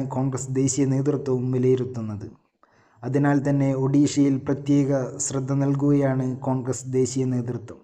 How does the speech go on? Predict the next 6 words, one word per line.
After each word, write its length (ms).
ഇതിൻ്റെ 280
ഭാഗമായാണ് 800
വലിയ 260
രീതിയിലുള്ള 500
സംഘടനാ 520
പാഠവുമുള്ള 600